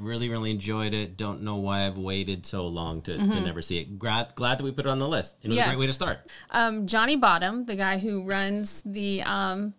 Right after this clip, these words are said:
Speaker 2: Zomcom,
Speaker 1: Mm-hmm.
Speaker 2: in his office, he has a zombie head in a jar, and that's his first kill. Just like Walking Dead with the zombie
Speaker 1: Right,
Speaker 2: jars. He's a
Speaker 1: right.
Speaker 2: little s-,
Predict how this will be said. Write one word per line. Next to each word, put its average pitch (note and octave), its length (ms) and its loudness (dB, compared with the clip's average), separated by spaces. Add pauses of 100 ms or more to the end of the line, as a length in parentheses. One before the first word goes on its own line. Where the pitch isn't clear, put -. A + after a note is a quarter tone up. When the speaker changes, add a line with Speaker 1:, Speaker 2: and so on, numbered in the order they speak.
(180)
Speaker 2:
Zomcom, G#3 680 0
Speaker 1:
Mm-hmm. A#2 260 4 (300)
Speaker 2:
in B3 120 2
his B3+ 220 4
office, A#3+ 500 2
he A#3 80 0
has G#3+ 240 2
a G3 160 0
zombie G#3 380 2
head F3+ 200 0
in F3 60 -2
a E3+ 60 -2
jar, E3+ 300 0
and E3+ 140 -4
that's E3+ 200 -2
his F3+ 160 -6
first F#3+ 340 -4
kill. - 380 -4 (400)
Just C#4 320 2
like C4+ 160 2
Walking B3 360 2
Dead A#3+ 220 0
with F#3 140 -6
the F#3+ 100 -2
zombie G#3 280 2
Speaker 1:
Right, G3+ 100 -2
Speaker 2:
jars. E3+ 320 -4
He's G3+ 120 0
a G3 60 2
Speaker 1:
right. A3 80 2
Speaker 2:
little B3 160 0
s-, - 160 -8